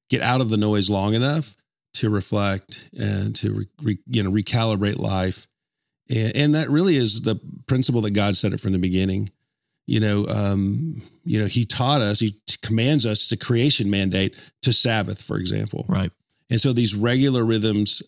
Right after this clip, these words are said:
Speaker 1: have always been a part of God's plan from, from creation on. Levitical law,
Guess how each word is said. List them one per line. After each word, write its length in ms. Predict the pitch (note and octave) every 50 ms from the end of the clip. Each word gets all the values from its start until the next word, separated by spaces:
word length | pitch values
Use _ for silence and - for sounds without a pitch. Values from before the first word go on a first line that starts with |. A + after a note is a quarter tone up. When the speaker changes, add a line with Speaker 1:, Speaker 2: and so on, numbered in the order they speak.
| - _ -
Speaker 1:
have 180 | - A2+ G2
always 400 | - G#2 A#2 B2+ C3 C3+ B2 G2
been 160 | G2 A#2 A2 G#2+
a 40 |
part 220 | - - G#2+ G2 G2
of 100 | F#2+ F2+
God's 260 | G2+ F#2+ F#2+ F#2 -
plan 340 | - - A2+ G#2+ G2+ F#2 G2 _ _ _ _ _ _ _ -
from, 260 | B2 A#2 A2 A2 A2
from 240 | - - B2 A2+ G#2
creation 560 | - - B2 A2+ A2 A2 A2 G2 - G#2+ G2
on. 260 | G2+ A#2 A2 G2+ F#2+
Levitical 420 | G2+ G2 G#2+ B2 B2 - - G#2+ G2
law, 400 | G2+ G#2+ C3+ C#3+ G#2 F#2+ G2